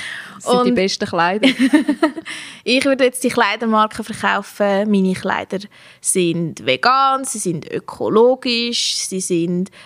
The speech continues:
Speaker 2: Ähm, Fairtrade, sie sind klimaneutral.
Speaker 1: Also so preisest du
Speaker 2: Genau.
Speaker 1: ja.
Speaker 2: Wenn, jetzt tue ich sie so anpreisen.
Speaker 1: Mhm.
Speaker 2: Und wenn aber Leute sich damit auseinandersetzen und wirklich die Wege nachschauen,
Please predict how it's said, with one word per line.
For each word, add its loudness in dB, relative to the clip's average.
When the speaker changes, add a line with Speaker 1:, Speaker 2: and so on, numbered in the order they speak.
Speaker 2:
Ähm, 0
Fairtrade, 0
sie -8
sind -4
klimaneutral. 2
Speaker 1:
Also 2
so 4
preisest 0
du 2
Speaker 2:
Genau. 2
Speaker 1:
ja. -10
Speaker 2:
Wenn, 2
jetzt -4
tue 2
ich 0
sie -2
so 2
anpreisen. 0
Speaker 1:
Mhm. 0
Speaker 2:
Und 2
wenn 2
aber 2
Leute 2
sich -2
damit 0
auseinandersetzen 0
und 2
wirklich -4
die -6
Wege 0
nachschauen, -2